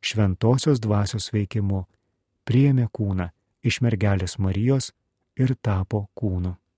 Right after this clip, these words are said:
Girdėjote kardinolo Jozefo Ratzingerio, popiežiaus Benedikto šešioliktojo mokymą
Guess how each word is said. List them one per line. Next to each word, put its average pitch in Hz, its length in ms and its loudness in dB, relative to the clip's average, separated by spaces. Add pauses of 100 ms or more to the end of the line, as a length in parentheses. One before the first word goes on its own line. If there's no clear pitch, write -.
(960)
Girdėjote 104 580 2
kardinolo 107 640 2
Jozefo 117 640 0
Ratzingerio, 92 600 -2 (220)
popiežiaus 135 500 2
Benedikto 123 520 0
šešioliktojo 101 760 -2
mokymą 120 580 2